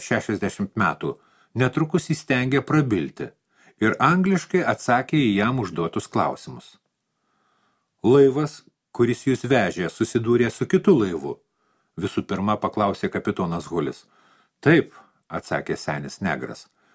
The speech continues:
"prieš dešimt dienų. Buvo labai tamsi naktis. Ant mūsų laivo užplaukė kažkoks kitas laivas. Mes miegojome."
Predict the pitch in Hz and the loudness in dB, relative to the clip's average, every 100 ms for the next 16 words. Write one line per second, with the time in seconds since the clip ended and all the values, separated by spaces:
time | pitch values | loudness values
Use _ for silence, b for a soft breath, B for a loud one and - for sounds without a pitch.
0 | _ _ 123 107 90 117 147 - 147 123 | _ _ 2 2 2 2 2 0 -4 0
1 | 127 131 123 78 - _ _ _ _ _ | 2 2 0 -4 -8 _ _ _ _ _
2 | 107 123 123 151 156 156 147 - 143 139 | 4 4 6 4 2 0 -2 -2 -2 -2
3 | - - - - b b b b 117 113 | -2 -6 -6 -14 b b b b -2 2
4 | 147 139 - 113 147 170 120 - 123 - | 0 2 2 4 4 4 2 0 -4 0
5 | 139 135 135 - 123 - 127 - 165 151 | 2 2 0 -2 -2 -4 -4 0 2 2
6 | 80 - 76 71 65 - _ _ _ _ | -2 -2 -4 -4 -6 -12 _ _ _ _
7 | - 98 98 - 107 107 117 151 92 69 | -4 -2 0 -2 -2 0 2 2 0 -4
8 | 62 | -12